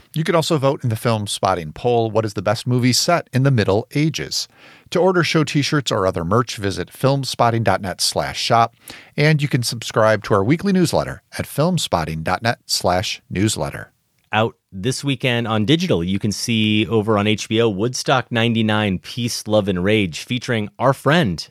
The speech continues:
Speaker 2: and occasional Film Spotting guest, the great music critic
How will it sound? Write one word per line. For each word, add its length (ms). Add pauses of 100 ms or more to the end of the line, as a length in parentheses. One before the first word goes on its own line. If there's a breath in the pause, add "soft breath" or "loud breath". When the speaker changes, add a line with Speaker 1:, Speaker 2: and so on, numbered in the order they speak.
(120)
Speaker 2:
and 400
occasional 500
Film 220
Spotting 400
guest, 300
the 60
great 220
music 300
critic 500